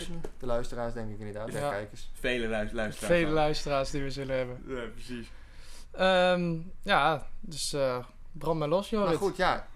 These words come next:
Speaker 1: eerste podcast. Waarom? Waarom willen jullie een podcast maken? Tenminste,
Speaker 3: Ja,
Speaker 1: ik
Speaker 3: dat is
Speaker 1: kijk
Speaker 3: wel
Speaker 1: dan even, eh, Wouter
Speaker 3: Ja,
Speaker 1: aan.
Speaker 3: ja. Nou, dat is goed. Ja, een hele goede vraag. <laughs> Nee, nee, ik, eh, ik heb, eh,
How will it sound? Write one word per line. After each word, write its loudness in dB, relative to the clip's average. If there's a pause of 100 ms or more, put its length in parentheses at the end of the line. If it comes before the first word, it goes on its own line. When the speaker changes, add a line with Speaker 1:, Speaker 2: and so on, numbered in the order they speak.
(200)
Speaker 1:
eerste -2
podcast. 0 (580)
Waarom? 0 (180)
Waarom 2
willen 2
jullie 2
een -2
podcast -2
maken? 0 (460)
Tenminste, 2
Speaker 3:
Ja, 0
Speaker 1:
ik 4
Speaker 3:
dat 6
is 10
Speaker 1:
kijk 8
Speaker 3:
wel 6
Speaker 1:
dan 8
even, 4
eh, 0 (140)
Wouter 6
Speaker 3:
Ja, 4
Speaker 1:
aan. 4 (120)
Speaker 3:
ja. -2 (540)
Nou, 4
dat 0
is -2
goed. -4
Ja, 0
een -2
hele 8
goede 0
vraag. -2
<laughs> -8
Nee, 2
nee, 0
ik, -4
eh, 2
ik -4
heb, -4
eh, 0